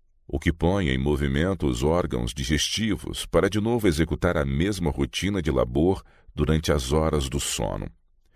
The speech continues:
O sono dessas pessoas é geralmente perturbado com sonhos desagradáveis e pela manhã acordam não revigoradas. Há uma sensação de fraqueza e perda de apetite. Faz-se sentir falta de energia em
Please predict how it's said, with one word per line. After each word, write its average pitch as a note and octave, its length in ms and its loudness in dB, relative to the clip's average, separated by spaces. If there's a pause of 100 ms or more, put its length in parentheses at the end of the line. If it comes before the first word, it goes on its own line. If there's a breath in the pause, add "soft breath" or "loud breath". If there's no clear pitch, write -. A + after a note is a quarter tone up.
(360 loud breath)
O F#2 100 2
sono C3 320 0
dessas A#2+ 300 0
pessoas G#2+ 400 0
é F#2+ 80 4
geralmente D#2+ 500 0
perturbado D#2+ 840 0
com C#2 180 -2
sonhos E2+ 460 -2
desagradáveis E2 1160 0 (340 loud breath)
e D#2 80 -2
pela A2+ 240 4
manhã A2+ 320 0
acordam A2 540 2
não F#2 340 4
revigoradas. A#1+ 960 0 (800)
Há - 120 0
uma C2 120 2
sensação C2 560 -2
de - 80 -8
fraqueza F2+ 640 0
e D2 60 -2
perda D#2+ 480 0
de D2 100 -2
apetite. - 760 -4 (600 loud breath)
Faz-se A2+ 400 4
sentir A#2+ 380 0
falta A#2 420 0
de E2 80 -2
energia D2+ 500 2
em E2+ 160 2